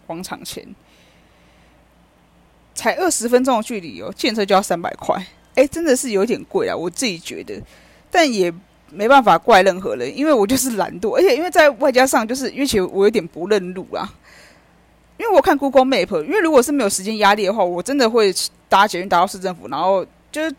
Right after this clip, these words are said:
搭捷运到市政府站，然后再继续找路。可是因为我想说答应人家了，我也不好意思迟到，所以我就当一个合情合理的废物，就搭计程车去。然后那计程车司机多可爱！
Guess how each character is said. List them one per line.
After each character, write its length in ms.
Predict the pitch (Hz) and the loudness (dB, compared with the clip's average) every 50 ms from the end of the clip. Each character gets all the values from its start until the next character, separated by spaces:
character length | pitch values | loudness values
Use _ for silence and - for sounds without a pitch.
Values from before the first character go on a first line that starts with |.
| _ _ _ _ _ | _ _ _ _ _
搭 220 | - 269 254 262 | 4 4 6 4
捷 140 | 269 - 202 | 4 2 0
运 40 | 220 | 2
到 140 | 233 220 240 | 2 2 2
市 160 | - - 220 | 2 -2 -4
政 160 | 214 220 190 | -4 -4 -6
府 120 | - - - - | -6 -12 -20 -12
站， 220 | - - 202 - - 202 - _ _ _ _ - - - _ _ | -6 -4 -4 -4 -6 -10 -20 _ _ _ _ -20 -20 -20 _ _
然 120 | - 170 202 | -2 0 0
后 80 | 208 | 0
再 160 | 214 226 214 | 2 0 -2
继 100 | 190 208 | -2 -2
续 120 | 180 160 180 | -6 -6 -8
找 240 | - - - - - - | -8 -6 -8 -8 -8 -10
路。 140 | 165 143 - | -14 -14 -12
可 120 | - 220 | -12 -8
是 120 | 233 320 | -6 -6
因 140 | 370 339 349 | -6 -4 0
为 0 | |
我 140 | 349 285 277 | 0 0 2
想 160 | - 208 196 | 2 0 -2
说 100 | 208 220 | -2 -4
答 220 | 220 - 240 247 247 | -2 0 2 2 2
应 80 | 226 196 | 0 -2
人 140 | 180 175 185 | -6 -6 -2
家 200 | - 190 185 190 | 2 4 4 4
了， 120 | 185 175 | 4 2
我 140 | 185 220 240 | 0 0 0
也 40 | 214 | 0
不 140 | 208 - 233 | 0 -2 -2
好 160 | 202 175 180 | 0 0 0
意 40 | 202 | 0
思 420 | - - - - - - - 139 | -2 -4 -4 -2 -2 -4 -4 -8
迟 40 | 120 147 | -12 -8
到， 240 | 185 170 104 65 - 202 - _ _ _ _ _ _ _ _ _ _ - | -6 -6 -4 -6 -8 -14 -18 _ _ _ _ _ _ _ _ _ _ -16
所 160 | - - 190 | -10 -8 -6
以 40 | 175 | -6
我 60 | 175 | -4
就 300 | 190 196 202 196 190 190 | -4 -2 -2 0 -2 0
当 200 | - 202 202 202 | 0 -2 -2 -2
一 60 | 202 | -2
个 220 | 175 175 160 160 | -4 -4 -4 -4
合 180 | 185 - - 202 | -6 -4 -4 -2
情 180 | 208 - 220 208 | -2 -2 -4 -2
合 120 | 220 196 | -2 0
理 100 | 196 185 | 0 0
的 100 | 160 175 | -4 -4
废 200 | - - 185 170 | -4 -4 -6 -6
物， 160 | 170 170 170 | -6 -6 -8
就 220 | 170 180 175 165 165 | -8 -8 -8 -10 -8
搭 460 | _ - 175 165 165 175 180 175 185 - _ _ _ | _ -2 0 0 2 0 0 -2 -4 -8 _ _ _
计 120 | - - 196 | -8 -6 -6
程 80 | 147 180 | -6 -6
车 180 | - 165 175 | -8 -8 -8
去。 160 | 185 - 202 | -8 -10 -8
然 100 | 185 202 | -4 0
后 60 | 233 285 | 0 0
那 80 | 311 | 0
计 120 | 330 - 277 | 0 -2 -2
程 80 | 262 | -2
车 60 | 269 | -2
司 120 | 269 - 247 | -2 -2 -4
机 100 | 254 254 | -4 -4
多 220 | 214 196 185 233 | -4 -4 -6 -8
可 240 | 226 - 185 165 170 | -8 -10 -10 -6 -6
爱！ 160 | 175 160 160 | -6 -6 -6